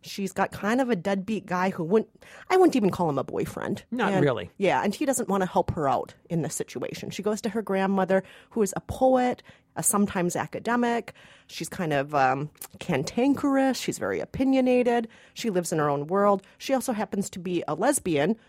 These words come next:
Speaker 1: who has just broken up with her latest girlfriend. Granddaughter knocks on Grandma's door on this really bad breakup day of Grandma and is like, "Hey,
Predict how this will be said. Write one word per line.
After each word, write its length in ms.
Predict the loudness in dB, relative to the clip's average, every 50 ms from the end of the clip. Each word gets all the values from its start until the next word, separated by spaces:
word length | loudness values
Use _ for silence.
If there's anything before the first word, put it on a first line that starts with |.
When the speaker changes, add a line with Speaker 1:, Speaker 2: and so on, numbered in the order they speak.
| _ _
Speaker 1:
who 160 | -8 -6 -4 -4
has 240 | -2 -4 -4 -6 -8
just 420 | -8 -2 0 0 0 0 -4 -2
broken 300 | 0 2 2 2 0 -2
up 140 | -2 -2 -4
with 140 | -8 -8 -4
her 140 | -4 -4 -2
latest 380 | -2 -4 -4 -6 -8 -8 -6
girlfriend. 580 | -6 -4 -4 -4 -4 -2 -2 0 0 0 0 -2 -6 _ _ _ _ _
Granddaughter 560 | -6 -2 0 0 0 2 2 2 2 2 2
knocks 320 | 2 2 0 0 0 -2 -2
on 120 | -2 0
Grandma's 360 | 2 2 2 2 2 0 -2
door 300 | -2 -2 0 0 2 2
on 120 | 0 0 -4
this 160 | -8 -8 -4
really 240 | 0 0 2 2 0
bad 440 | -2 -4 -4 -2 -2 -2 -2 -2 -2
breakup 340 | -2 -2 0 0 -2 -2
day 120 | 0 0 0
of 100 | 0 0
Grandma 320 | 0 0 0 0 0 -2
and 160 | -2 -2 -4
is 140 | -4 -4 -4
like, 240 | -4 -4 -4 -4 -6 -12 -20 _ _ _ _ _
"Hey, 240 | _ -10 -10 -10 -12